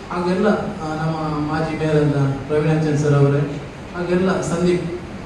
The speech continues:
ಎಲ್ಲ ಗೌರವಗಳಿದ್ದಾರೆ. ಮತ್ತೆ ಈ ಒಂದು, ಆ, ಫೌಂಡೇಶನ್ ಎಲ್ಲ ಪದಾಧಿಕಾರಿಗಳೇ, ಕಾರ್ಯಕಾರಿ ಸಮಿತಿಯರೇ, ನೂತನವಾಗಿ ಆಯ್ಕೆಯಾದ ತಮಗೆಲ್ಲರಿಗೂ ಕೂಡ ನಾನು ಮೊದಲನೇ ಬಾರಿಗೆ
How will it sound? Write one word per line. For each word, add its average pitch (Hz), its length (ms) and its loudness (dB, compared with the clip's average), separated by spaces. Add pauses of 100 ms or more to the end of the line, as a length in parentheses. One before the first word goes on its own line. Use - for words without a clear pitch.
(120)
ಎಲ್ಲ 156 240 2
ಗೌರವಗಳಿದ್ದಾರೆ. 147 720 4 (760)
ಮತ್ತೆ 170 560 0 (140)
ಈ 175 40 6
ಒಂದು, 170 420 4 (380)
ಆ, 143 360 2 (1000)
ಫೌಂಡೇಶನ್ 180 540 2
ಎಲ್ಲ 180 200 2
ಪದಾಧಿಕಾರಿಗಳೇ, 160 1000 0
ಕಾರ್ಯಕಾರಿ 156 400 -2
ಸಮಿತಿಯರೇ, 151 720 -2 (260)
ನೂತನವಾಗಿ 175 720 -2
ಆಯ್ಕೆಯಾದ 165 400 0
ತಮಗೆಲ್ಲರಿಗೂ 170 580 0
ಕೂಡ 185 120 2
ನಾನು 165 400 -2
ಮೊದಲನೇ 165 460 0
ಬಾರಿಗೆ 151 320 -2